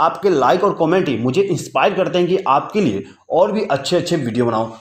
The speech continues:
तो प्लीज़ लव और सपोर्ट दिखाने के लिए ना भूलिएगा, ठीक है दोस्तों।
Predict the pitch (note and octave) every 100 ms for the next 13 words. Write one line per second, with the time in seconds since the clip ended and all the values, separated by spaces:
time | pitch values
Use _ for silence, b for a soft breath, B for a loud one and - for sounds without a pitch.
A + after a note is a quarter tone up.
0 | _ D3 D3+ F#3+ D#3 - A2 A2+ F3 F3+
1 | E3 C#3 E3+ D3 B2 B2+ C#3+ C3 A#2+ C#3
2 | F3+ E3 - G#2+ A2 G2+ G#2 G#2 G#2 G2
3 | - F#3+ G#3+ - G#2